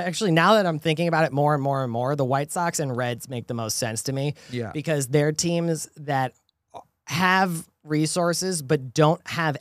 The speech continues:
Speaker 1: any players stuck in these, like, Bryce Harper, Stanton
Speaker 2: Mm, yeah.
Speaker 1: contracts. Every team is gonna do that eventually. So I think you'd have to look at somebody that doesn't have that yet, but is in a position to get one of those guys.
Speaker 2: The
Speaker 1: And I
Speaker 2: Cubs are in too much of a rebuild,
Speaker 1: Exactly.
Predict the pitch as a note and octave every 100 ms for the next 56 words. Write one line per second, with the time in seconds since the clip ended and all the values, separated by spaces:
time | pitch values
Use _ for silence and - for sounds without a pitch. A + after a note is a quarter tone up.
0 | - D3+ D#3 D#3 - D3 C#3 C3+ B2+ -
1 | _ _ _ _ - - F3+ D3 - C#3+
2 | C#3 C3 B2 C3+ B2+ A#2+ - C#3+ C3 -
3 | C3+ B2 B2+ B2 A#2+ - C#3+ B2+ C3 B2
4 | B2 A2+ _ _ B2 A#2 - - D#3 D3
5 | C#3 A#2+ G#2+ - - - _ _ _ _
6 | _ _ _ F#3 F3 F#3+ F3 F#3 F3+ E3
7 | D#3+ D#3+ D#3+ D3+ D#3+ E3+ D#3+ C3+ C3 C3+
8 | E3 D#3+ F3 F3+ - - E3+ D#3 D3 D#3
9 | D#3 F3 F3+ F3+ F3 D3+ D#3+ D#3 - D#3
10 | C#3+ C#3 C#3 C#3 C#3 C3+ D3+ D3 D3+ D#3+
11 | B2+ C#3 C#3+ D#3 D3+ E3 E3+ - D3 D3+
12 | C#3 D3 D3+ D#3 B2+ C3+ - C#3+ C#3 B2+
13 | C3+ C3 B2+ A#2 A2 A2 - A2+ G2 F#2+
14 | - D#3 - G3 G3+ F#3 F3+ E3 D#3 D3
15 | E3 D3 - C3 B2 C3 C3 D3+ D3 C3
16 | D#3